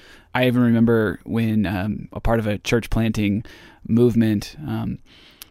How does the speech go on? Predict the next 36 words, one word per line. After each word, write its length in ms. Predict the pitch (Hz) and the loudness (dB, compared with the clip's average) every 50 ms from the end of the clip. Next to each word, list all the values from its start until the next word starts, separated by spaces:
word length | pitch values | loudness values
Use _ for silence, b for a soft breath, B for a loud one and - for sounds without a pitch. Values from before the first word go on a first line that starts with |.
| B | B
uh, 160 | B - - - | B -12 -8 -4
a 80 | - 113 | -2 -2
number 180 | 113 104 107 | 0 0 0
of 60 | 113 | 0
years 180 | 113 110 107 - | 0 0 -2 0
back, 360 | - 107 110 107 110 - - - _ _ _ _ _ _ | 0 0 0 0 -2 -4 -10 -18 _ _ _ _ _ _
we 120 | - 131 127 | 0 0 0
specifically 540 | - - 117 - 139 123 127 - - 113 117 | 0 0 0 0 2 2 2 2 4 4 6
moved 480 | 117 117 117 117 120 120 117 - - - | 6 6 8 6 6 4 4 0 -4 -4
into 680 | - 117 117 120 113 - - 113 107 113 113 110 92 - - | -2 0 0 0 0 -2 -2 -2 -2 0 -2 -2 -4 -6 -6
a 400 | - 110 107 110 110 110 117 123 - b b b b b b | -4 -4 -2 -2 -4 -4 -6 -10 -14 b b b b b b
predominantly 800 | b - 127 127 127 127 131 139 127 101 71 95 113 113 113 110 98 | b 2 4 4 4 4 4 4 4 2 0 0 0 2 2 0 0
Black 480 | - - 117 117 110 107 110 107 - - | -2 -4 -2 -2 0 -2 -2 -4 -6 -8
region 640 | - 113 117 117 120 110 95 107 104 101 113 120 123 - - | -6 -2 0 0 0 0 0 0 0 0 0 -2 -6 -8 -8
of 440 | - 117 113 110 110 107 - - - - _ _ - | -6 -6 -4 -4 -6 -8 -10 -12 -20 -20 _ _ -14
San 240 | - - 127 113 113 | -8 -6 -4 -4 -2
Francisco. 760 | 247 226 - - 113 - - 104 92 101 104 101 - - - _ _ - | -4 -4 -4 -4 -6 -4 -4 -2 -2 -2 -2 -2 -6 -10 -16 _ _ -14
And 420 | - 113 117 117 117 117 113 - - B B B B | -8 -6 -4 -4 -2 -2 -4 -4 -6 B B B B
I, 100 | 95 - | -4 -2
I 140 | - - 127 | 0 2 4
remember 380 | 131 143 143 143 143 147 147 | 4 6 6 6 6 4 2
thinking, 340 | 135 - 143 139 131 131 127 | 2 2 2 2 4 4 2
and 60 | 120 | 2
I 40 | 120 | 2
remember 240 | 120 123 120 123 117 | 2 2 0 0 -2
talking 520 | - - 120 117 - - 120 117 117 113 | -2 -2 -2 -2 0 0 0 0 0 0
with 300 | 117 113 110 107 - - - | 0 -2 -2 -4 -6 -10 -12
the 220 | - 117 117 113 | -6 -4 0 0
other 240 | 113 120 117 113 110 | 2 2 0 0 0
leaders 580 | 107 123 127 113 110 101 98 107 117 - - - | 2 0 0 2 0 -2 -2 -4 -6 -8 -10 -10
about 260 | - 110 113 104 101 | -8 -4 -4 -2 -2
how 140 | 110 113 113 | -2 -2 -2
we 120 | 113 117 110 | 0 0 2
moved 260 | 107 113 117 110 117 | 2 0 0 0 0
into 380 | 113 104 - - 117 107 107 | -2 -2 -2 -2 -2 -2 -2
a, 260 | 104 98 90 87 95 | -2 -2 -2 -4 -6